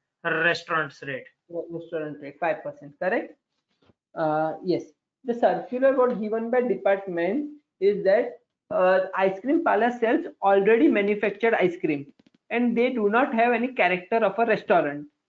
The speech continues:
Speaker 2: Ice cream parlor do not engage in any form of cooking at any stage, whereas restaurant service involves the,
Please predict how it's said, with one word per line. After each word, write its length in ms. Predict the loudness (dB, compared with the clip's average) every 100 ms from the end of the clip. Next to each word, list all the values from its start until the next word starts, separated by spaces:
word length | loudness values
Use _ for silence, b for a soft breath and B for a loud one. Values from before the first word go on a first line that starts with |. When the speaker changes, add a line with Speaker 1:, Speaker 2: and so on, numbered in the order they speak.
| _ _ _ _ _ -2
Speaker 2:
Ice 260 | 0 0
cream 260 | -2 -2 0
parlor 300 | 2 2 0
do 240 | -2 -4
not 240 | -2 -2 0
engage 340 | -2 0 -2
in 140 | -2 -2
any 240 | -4 -2
form 220 | -2 0
of 180 | -2 -2
cooking 540 | -4 -4 -4 -4 -4 -8 -4
at 140 | -2 0
any 220 | 0 0
stage, 500 | 0 0 0 -2 -10 _ _ _ _ _ _ _
whereas 380 | 4 6 6 2 0
restaurant 460 | -6 -4 -4 -4 -4
service 300 | -4 -4 -8
involves 420 | -8 -6 -4 -4
the, 180 | -4